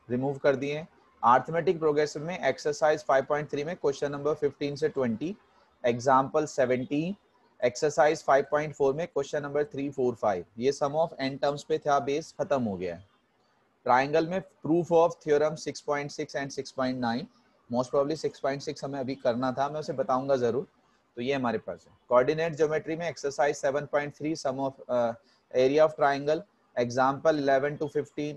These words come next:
ये हमारा area of triangle। एक्सरसाइज सेवन पॉइंट फ़ोर में क्वेश्चन नंबर फ़ाइव, सिक्स, सेवन, area of triangle पे बेस्ड जितने भी क्वेश्चंस थे वो सब हो गए, ठीक है। ट्रिग्नोमेट्री में जो डेरिवेशन था ज़ीरो से नाइंटी डिग्री, ज्योमेट्रिकल प्रूफ जिसे हम कहते हैं वो खत्म हो गया है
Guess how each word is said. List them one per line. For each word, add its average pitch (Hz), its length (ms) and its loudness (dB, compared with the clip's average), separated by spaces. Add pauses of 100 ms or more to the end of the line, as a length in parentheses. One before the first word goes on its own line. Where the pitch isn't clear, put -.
ये 123 140 2
हमारा 135 280 2
area 139 220 2
of 139 60 0
triangle। 139 460 -2 (400)
एक्सरसाइज 147 600 0
सेवन 143 340 0
पॉइंट 147 300 -2
फ़ोर 139 200 0
में 147 160 -8
क्वेश्चन 139 340 -4
नंबर 139 240 -2
फ़ाइव, 135 260 0
सिक्स, 135 240 -8
सेवन, 127 260 -2
area 135 320 0
of 151 100 2 (100)
triangle 139 340 -2
पे 147 100 0
बेस्ड 135 240 2
जितने 135 240 -6
भी 135 120 -6
क्वेश्चंस 127 420 -6
थे 156 60 0
वो 135 160 -2
सब 110 220 -4
हो 90 100 -4
गए, 87 100 -10 (720)
ठीक 147 140 -6
है। 165 120 4 (340)
ट्रिग्नोमेट्री 170 600 0
में 170 200 -4
जो 170 80 -2
डेरिवेशन 151 600 2
था 165 220 4
ज़ीरो 147 320 -2
से 170 200 -2
नाइंटी 135 400 -2
डिग्री, 131 380 -2 (260)
ज्योमेट्रिकल 139 760 0 (480)
प्रूफ 175 320 4
जिसे 143 300 -2
हम 131 120 -2
कहते 120 260 0
हैं 151 80 -4
वो 143 120 4
खत्म 151 320 0
हो 139 120 -4
गया 135 220 0
है 139 140 -6